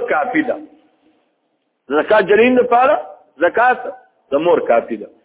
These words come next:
مونږ ورته وایو چې نه. له دې نه ستا مقصد نه حاصلېږي دا کوم ترکیب سره چې دا ترکیب نبی علیه السلام ذکر کړی.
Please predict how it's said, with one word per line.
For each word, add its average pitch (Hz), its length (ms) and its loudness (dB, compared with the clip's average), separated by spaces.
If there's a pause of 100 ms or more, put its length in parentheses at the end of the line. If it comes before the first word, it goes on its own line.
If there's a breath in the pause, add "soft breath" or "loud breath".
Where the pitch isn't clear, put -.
(220)
مونږ 202 260 2
ورته 139 180 0
وایو 127 280 2 (920)
چې - 40 -6
نه. 156 500 -2 (720)
له 180 120 0
دې 247 160 2
نه 254 60 2 (100)
ستا 269 140 2
مقصد 247 380 0
نه 285 180 -2
حاصلېږي 233 560 -2
دا 196 100 0
کوم 196 220 -4 (240)
ترکیب 170 380 -2
سره 156 100 -2
چې 151 120 -10
دا 156 100 0
ترکیب 151 420 -6
نبی 139 160 0
علیه 131 120 -2
السلام 117 300 -4
ذکر 101 220 -20
کړی. 87 300 -16